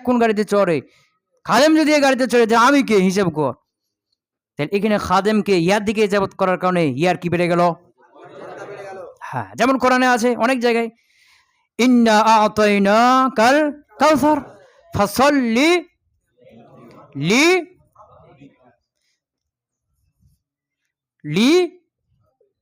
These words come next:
রব্বিকা", যে রব্বিকা, রব কার দিকে ইজাবত হয়েছে না? লি রব্বিকা, আপনার রবের। কার? আপনার রবের, রব্বিকা। তো এই যে রবকে কার দিকে ইজাবত করে বুঝেছেন তোমার একজন রব আছে? তুমি নিজেকে একা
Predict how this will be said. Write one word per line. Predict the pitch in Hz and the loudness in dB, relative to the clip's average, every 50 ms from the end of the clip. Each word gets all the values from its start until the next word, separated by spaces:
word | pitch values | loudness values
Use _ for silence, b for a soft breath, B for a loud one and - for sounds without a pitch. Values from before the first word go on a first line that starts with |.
| _ _ _ _ _ _ _ _ _ - - | _ _ _ _ _ _ _ _ _ -12 -6
রব্বিকা", | 139 160 254 330 294 277 240 214 269 - - 202 175 | -2 0 0 0 0 -4 -6 -4 -6 -4 -2 -2 -2
যে | 156 160 151 | 0 -2 -2
রব্বিকা, | 143 220 311 277 254 247 285 - 226 202 185 | 0 0 0 0 0 -4 -4 -2 -2 -2 0
রব | 180 226 269 302 269 226 - | 2 2 2 2 0 -2 -4
কার | - 240 262 233 | -2 -2 0 0
দিকে | 240 262 254 | -2 -2 0
ইজাবত | 247 254 254 240 | 0 0 0 2
হয়েছে | 247 254 226 269 | 0 0 2 2
না? | 285 311 311 254 - - b b b b b b b _ | 2 2 2 0 -2 -12 b b b b b b b _
লি | 180 196 208 | 0 2 2
রব্বিকা, | 196 175 180 311 277 262 226 277 269 208 - 202 | 2 4 2 0 0 0 -2 -2 -2 -2 -2 -4
আপনার | 185 - 190 - 233 240 269 311 330 311 311 - _ _ _ _ _ _ _ _ _ _ _ _ _ _ _ _ - | -2 -2 -4 -2 0 2 2 2 2 0 -2 -8 _ _ _ _ _ _ _ _ _ _ _ _ _ _ _ _ 0
রবের। | 175 233 254 254 220 170 135 | 0 2 4 4 2 2 0
কার? | - 208 220 214 190 160 - - _ _ _ _ _ _ _ _ _ | 0 2 2 4 2 0 -2 -12 _ _ _ _ _ _ _ _ _
আপনার | - 190 185 214 226 262 311 302 294 - _ _ _ - - - - - | -4 -2 0 0 2 2 2 0 -2 -8 _ _ _ -20 -20 -20 -14 -8
রবের, | - 147 220 262 262 254 208 160 139 | -2 2 2 4 4 4 2 2 0
রব্বিকা। | 135 127 135 208 320 262 226 262 277 - 233 208 165 127 B B B B B B - | -2 -2 0 0 0 0 0 -4 -2 0 0 0 0 -2 B B B B B B -10
তো | - | -4
এই | - 220 | -4 0
যে | 208 220 202 | 0 0 0
রবকে | 170 185 220 254 233 208 - 254 226 | 2 2 2 0 0 -2 -4 -4 -4
কার | 226 - 214 240 220 | 0 0 -2 0 0
দিকে | 240 226 247 | -2 -2 -2
ইজাবত | 233 247 240 220 214 - - | 0 0 0 -2 -2 -4 -4
করে | 226 226 220 | -2 0 0
বুঝেছেন | 208 226 214 202 208 185 | 0 0 0 0 0 0
তোমার | - 214 214 214 208 | -2 -2 0 0 0
একজন | 202 202 196 | 0 0 0
রব | 165 175 196 202 | 2 2 2 2
আছে? | 202 202 190 - 196 190 175 - _ _ _ _ _ _ _ _ _ _ _ _ _ _ _ | 0 0 0 -2 -4 -4 -6 -10 _ _ _ _ _ _ _ _ _ _ _ _ _ _ _
তুমি | - 170 185 | -2 0 0
নিজেকে | 190 196 190 196 170 196 190 | 0 0 0 0 0 0 -2
একা | 190 190 - 196 185 175 | -2 -2 0 -2 -2 -2